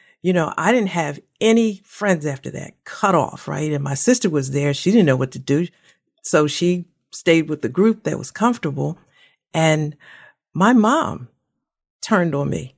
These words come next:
She's Pentecostal. She turned on me because you are never supposed to get divorced and,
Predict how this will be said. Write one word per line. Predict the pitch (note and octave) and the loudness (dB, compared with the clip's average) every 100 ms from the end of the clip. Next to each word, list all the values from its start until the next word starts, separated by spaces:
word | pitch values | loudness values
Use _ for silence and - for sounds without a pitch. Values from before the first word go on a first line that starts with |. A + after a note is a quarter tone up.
| _ _ | _ _
She's | - F3 - | -14 -12 -4
Pentecostal. | G#3 G3 G#3+ A3+ - C#3 | 0 0 2 0 -2 -6
She | - B3 | -4 -2
turned | - A3 A3+ | 2 2 2
on | D#3 | 0
me | C3+ | -2
because | C3+ C#3+ D#3+ D3 C#3+ | -4 -4 -2 -2 0
you | D#3+ A3 - | 2 2 2
are | D3+ D3 C#3 - _ _ _ _ | 0 -2 -4 -8 _ _ _ _
never | D3 C#3 D#3+ G#3 F#3+ | -12 -4 0 2 0
supposed | E3+ - - D#3 C#3+ | -6 -8 -6 -6 -6
to | - | -6
get | D3+ C#3 | -4 -2
divorced | - - F3+ F#3+ G#3 - - _ _ _ _ - | -4 0 4 4 4 -4 -10 _ _ _ _ -8
and, | C#3 C#3 C#3 C#3 | -6 -6 -8 -12